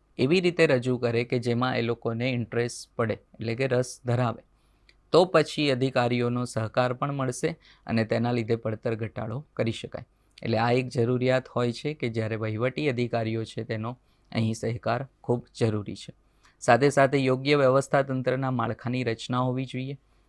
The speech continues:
બરાબર? વ્યવસ્થા તંત્ર યોગ્ય રીતે, એટલે કે દરેક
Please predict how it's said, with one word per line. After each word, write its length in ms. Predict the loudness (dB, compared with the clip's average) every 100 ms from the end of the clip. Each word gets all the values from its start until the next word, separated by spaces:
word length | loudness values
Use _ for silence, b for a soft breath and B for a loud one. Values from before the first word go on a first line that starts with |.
| _
બરાબર? 300 | -4 0 0
વ્યવસ્થા 420 | 0 0 0 0 -4
તંત્ર 340 | -2 -4 -2
યોગ્ય 420 | -2 -2 -2 -2
રીતે, 340 | -2 -2 -4 -6 b b b
એટલે 240 | -2 0 2
કે 120 | 2
દરેક 680 | 2 4 2 2 2 4